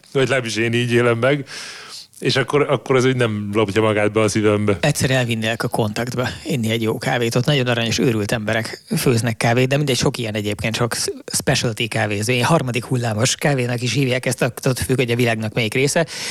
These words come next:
Speaker 2: Mindegyik abból indul ki, hogy a kávébab, tehát a kávé, amit iszol, alapvetően attól lesz egy keserű, rossz dolog, hogy rommá van pörkölve a bab. Ha nem lenne rommá pörkölve, akkor inkább se, az egy, ugye, eredetileg onnan indul, hogy ez egy ilyen bogyós gyümölcs.
Speaker 1: Igen.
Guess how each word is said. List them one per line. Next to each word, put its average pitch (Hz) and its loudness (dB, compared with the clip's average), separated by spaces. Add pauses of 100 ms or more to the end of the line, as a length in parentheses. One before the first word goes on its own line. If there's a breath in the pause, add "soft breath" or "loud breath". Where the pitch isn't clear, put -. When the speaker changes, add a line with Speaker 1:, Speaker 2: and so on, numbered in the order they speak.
(180 loud breath)
Speaker 2:
Mindegyik 165 4
abból 127 2
indul 113 -2
ki, 135 0 (300 loud breath)
hogy 123 2 (200 loud breath)
a - 0
kávébab, 117 0 (140)
tehát - -4
a - 2
kávé, 143 0
amit 113 -4
iszol, 135 2
alapvetően 123 2
attól 135 2
lesz 113 0
egy 123 0
keserű, 113 0
rossz 110 2
dolog, 110 0 (500 loud breath)
hogy 151 2
rommá 131 2
van 120 2
pörkölve 101 0 (140)
a - 2
bab. 101 0 (580)
Ha - 2
nem 147 4
lenne 120 2
rommá 117 2
pörkölve, 156 4
akkor 160 0
inkább 139 -2
se, - 0
az 170 2
egy, 160 2
ugye, 160 2
eredetileg 160 0
onnan 156 4
indul, 127 4
hogy 131 4
ez 135 2
egy 135 0
ilyen 135 0
bogyós 110 0
gyümölcs. 101 -4
Speaker 1:
Igen. - -2